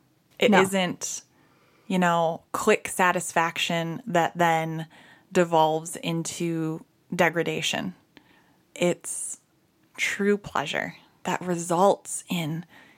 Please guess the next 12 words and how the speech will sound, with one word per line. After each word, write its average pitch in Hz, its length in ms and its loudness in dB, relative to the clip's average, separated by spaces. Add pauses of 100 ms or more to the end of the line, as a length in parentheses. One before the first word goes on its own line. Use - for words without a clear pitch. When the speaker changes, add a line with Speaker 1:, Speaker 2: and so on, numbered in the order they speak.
(580)
Speaker 1:
human 190 360 2
flourishing, - 920 0 (100)
that 190 220 0
results 185 640 2
in 175 240 0
a 170 60 -2
better 170 580 0 (440)
life, - 480 -4
in 175 160 0
true 208 720 2 (460)
fulfilling 185 1000 -2
life. - 540 -6